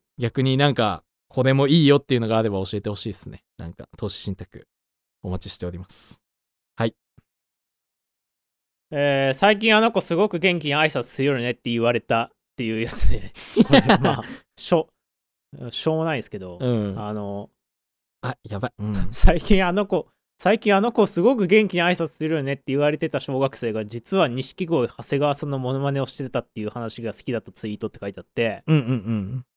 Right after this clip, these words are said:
Speaker 2: あのね、そ-、なんか想像したら面白くて、つい小ノートにね、あの、書いちゃいましたよ。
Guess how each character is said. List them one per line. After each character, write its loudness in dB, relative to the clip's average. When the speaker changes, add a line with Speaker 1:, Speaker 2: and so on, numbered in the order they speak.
Speaker 2:
あ -6
の -4
ね、 -2
そ-、 -4
な -4
ん 4
か 4
想 2
像 4
し -2
た 10
ら 6
面 -4
白 -4
く -18
て、 -4
つ -4
い -4
小 -2
ノ 0
ー -2
ト -6
に -10
ね、 -12
あ -14
の、 -16
書 4
い 2
ち 0
ゃ 2
い -2
ま -4
し -8
た -10
よ。 -20